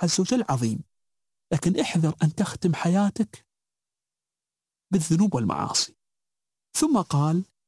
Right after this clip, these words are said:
"وعلانيته وسره". على الإنسان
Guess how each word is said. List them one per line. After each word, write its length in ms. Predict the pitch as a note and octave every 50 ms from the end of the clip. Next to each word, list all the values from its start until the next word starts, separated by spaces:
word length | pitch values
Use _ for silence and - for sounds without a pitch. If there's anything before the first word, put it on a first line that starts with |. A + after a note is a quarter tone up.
| _ _ _ _ _
"وعلانيته 1300 | - E3 F3+ F#3 F3 D#3 D3+ E3+ F#3+ G#3+ G#3+ G#3+ G3+ F#3+ F3+ F3 F3 G3 G#3 G3+ F#3+ E3+ - - G3+ G3 - A3+
وسره". 840 | A#3 A3 G3+ E3 - - - - - - - - - - - - _ _ _ _ _ _ _ _ _ _ _ _ _ _ _ _ _ _ _
على 160 | F#3+ G#3 G#3
الإنسان 600 | F#3 E3 - D#3 D3 - - D#3 E3 F3+ G3 G#3